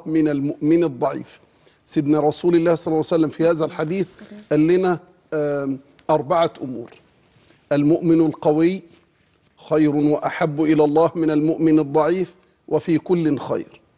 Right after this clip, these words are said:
استعن بالله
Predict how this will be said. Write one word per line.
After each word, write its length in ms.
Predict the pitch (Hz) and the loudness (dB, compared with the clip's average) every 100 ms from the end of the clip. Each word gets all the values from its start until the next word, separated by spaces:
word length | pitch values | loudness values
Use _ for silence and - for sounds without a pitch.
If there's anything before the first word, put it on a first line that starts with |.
| _ _ _ _ _ _ _ _ _ _ _ _ _ _ _ - | _ _ _ _ _ _ _ _ _ _ _ _ _ _ _ -12
استعن 480 | - - 175 175 160 | -8 -2 0 2 0
بالله 640 | 151 151 160 170 180 190 | -2 0 2 2 0 -6